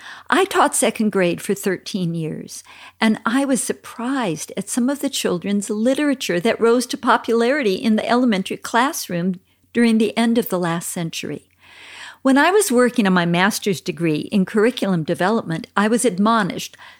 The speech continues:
not to use the traditional family as a role model, because for many students, it was passé.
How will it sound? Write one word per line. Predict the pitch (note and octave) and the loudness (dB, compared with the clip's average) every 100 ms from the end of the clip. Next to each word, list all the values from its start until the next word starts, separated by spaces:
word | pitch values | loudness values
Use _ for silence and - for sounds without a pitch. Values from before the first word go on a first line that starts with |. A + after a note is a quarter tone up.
| - | 0
not | G#3 B3 D4 - | 2 4 2 -4
to | - | -4
use | G3+ F#3 D4 B3+ D3+ F3 - - _ _ _ _ _ _ - | -2 0 2 2 -2 -6 -10 -12 _ _ _ _ _ _ -6
the | F#3+ | -4
traditional | - G3+ B3 - G3 F#3 | -2 0 0 -2 -4 -4
family | - - G#3+ D#4+ G3 D#3 F3 - - - | -6 -2 2 2 2 -2 -4 -6 -8 0
as | C#4 | 2
a | D#4+ | 4
role | A#3 E4+ G4 D#4 | 4 4 4 4
model, | G3 D#3+ - - - - - - - | 2 0 -4 -10 -14 -20 -20 -16 -8
because | G3+ A3 F#3 | -2 0 -2
for | - F3 | 0 0
many | F#3 G#3 | 2 2
students, | A3 - D#3 C#3+ E3+ - - | 0 -4 -4 -2 -4 -6 -4
it | F3+ | -4
was | F3+ F3 | -4 -8
passé. | - F3 F#3+ - F#3 E3 F#3+ | -8 -8 -6 -4 -6 -8 -16